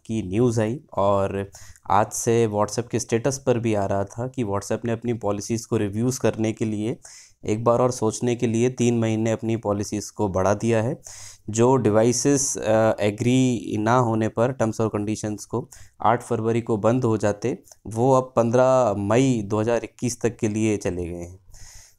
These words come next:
तो मैं आपको आज इस वीडियो में बताऊंगा कि क्या है WhatsApp की पॉलिसीज़, क्या ऑप्शंस हमारे पास हो सकते हैं, क्या हमें WhatsApp को आगे कंटिन्यू रखना चाहिए या नहीं रखना चाहिए।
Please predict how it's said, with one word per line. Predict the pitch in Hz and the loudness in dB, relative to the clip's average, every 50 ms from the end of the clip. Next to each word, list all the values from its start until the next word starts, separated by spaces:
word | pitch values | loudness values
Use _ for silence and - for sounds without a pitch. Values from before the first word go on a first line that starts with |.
| _ - | _ 2
तो | - 117 117 120 120 120 | 4 4 6 6 4 4
मैं | 120 117 120 | 4 4 4
आपको | 123 123 120 - 127 | 4 2 2 2 2
आज | 127 123 127 127 | 2 2 2 -2
इस | 120 117 | -2 -2
वीडियो | 120 117 113 113 | 0 0 0 0
में | 117 117 101 | 0 -2 -2
बताऊंगा | 101 95 - 98 101 104 110 120 | -2 -2 0 0 0 0 0 -2
कि | 120 - - 127 | -2 -2 -4 -6
क्या | 110 - - 117 123 | -4 0 2 2 2
है | 123 123 117 | 2 2 -2
WhatsApp | 104 101 104 104 - - 110 - - | -2 -4 -4 -4 -6 -8 -10 -8 -8
की | 110 | -8
पॉलिसीज़, | - - 95 95 98 101 - - 127 127 131 131 - - - - - - - - _ _ - | -6 -4 -4 -4 -4 -6 -4 -2 -2 -2 -2 -4 -6 -12 -20 -20 -20 -20 -20 -20 _ _ 0
क्या | - 131 131 | 2 2 4
ऑप्शंस | 123 120 113 117 - - 156 156 147 147 - | 4 2 0 -2 0 2 2 2 2 0 0
हमारे | 123 117 117 117 120 113 | 2 2 4 4 4 2
पास | 113 117 110 104 - - | 4 2 2 2 0 -2
हो | - 110 | -6 -4
सकते | 113 - 127 117 120 - 127 | -2 -2 -2 -2 -2 0 0
हैं, | 120 117 117 117 117 127 127 _ _ - | 0 0 0 -2 -4 -6 -8 _ _ 0
क्या | 123 113 | 0 2
हमें | 110 113 110 113 113 | 2 2 0 0 0
WhatsApp | 104 101 101 104 101 - 113 107 | 0 0 0 0 0 -2 -6 -4
को | - - | 0 0
आगे | 110 104 110 110 101 | 0 2 0 0 -2
कंटिन्यू | 98 104 101 - 110 107 113 107 95 | -2 -4 -4 -4 -4 -4 -4 -2 -2
रखना | 90 90 - 110 113 117 | -4 -4 -4 -4 -4 -2
चाहिए | 117 120 117 117 117 113 120 123 127 - - - - - - - | -2 0 0 0 0 0 -2 -4 -6 -10 -16 -20 -20 -20 -12 -6
या | - 107 110 | -2 -2 0
नहीं | 110 113 113 113 | 0 0 0 0
रखना | 117 110 - - 113 110 | 0 0 0 -2 -4 -2
चाहिए। | - 110 104 107 107 113 143 151 | 0 -2 0 0 -2 -2 -4 -6